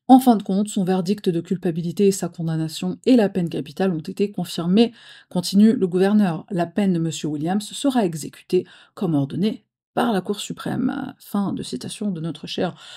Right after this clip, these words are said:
gouverneur du Missouri, Mike Parson. Merci beaucoup. Malgré les appels, malgré plus de cinq cent vingt-cinq mille signatures sur la pétition demandant la clémence, malgré le doute énorme qui règne sur la culpabilité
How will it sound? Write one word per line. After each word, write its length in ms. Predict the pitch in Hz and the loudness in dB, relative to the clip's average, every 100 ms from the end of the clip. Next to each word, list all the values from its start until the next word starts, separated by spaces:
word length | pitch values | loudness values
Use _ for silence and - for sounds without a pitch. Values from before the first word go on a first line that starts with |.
| - - | -18 -10
gouverneur 640 | 180 175 180 220 233 - | -8 -4 -2 0 0 -2
du 140 | - | -6
Missouri, 400 | 165 - 226 285 214 | -6 -2 0 0 0
Mike 320 | 214 254 247 | 4 4 2
Parson. 320 | 208 - 175 | -8 -6 -4
Merci 260 | 156 175 196 | -4 -6 -6
beaucoup. 300 | 196 151 143 | -6 -6 0
Malgré 500 | 196 240 233 233 240 - | 4 6 8 6 4 2
les 180 | 175 165 | -2 -2
appels, 360 | 156 185 196 - | 0 2 2 2
malgré 340 | 175 165 175 | -2 -2 -6
plus 200 | 175 185 | -6 -6
de 100 | 156 | -6
cinq 500 | 147 - - 247 240 | -8 -10 2 2 2
cent 280 | - 202 185 | -4 -4 -4
vingt-cinq 640 | 156 202 233 - 220 208 | -2 -2 -2 -2 -6 -2
mille 220 | 196 170 156 | -2 -2 -4
signatures 760 | - - 240 220 214 208 175 - - - _ | -8 4 4 4 0 -4 -4 -6 -20 -20 _
sur 240 | - 294 | 0 6
la 100 | 262 | 6
pétition 540 | 240 208 202 - 196 175 | 4 0 -2 -2 -4 -4
demandant 380 | 180 165 160 156 | -4 -2 0 -2
la 100 | 147 | -4
clémence, 520 | - 160 160 220 - - - | -6 -4 -2 -2 -6 -16 -12
malgré 340 | - 170 170 180 | -4 -4 0 0
le 100 | 165 | 0
doute 280 | 180 175 - | -4 -10 -4
énorme 480 | 220 196 208 220 165 | 2 4 4 2 -2
qui 180 | - 165 | -6 -6
règne 340 | 165 180 160 | -2 -2 -2
sur 260 | - - 160 | -6 -6 -6
la 120 | 160 | -6
culpabilité 680 | 160 185 190 180 180 180 | -6 -6 -4 -2 -2 0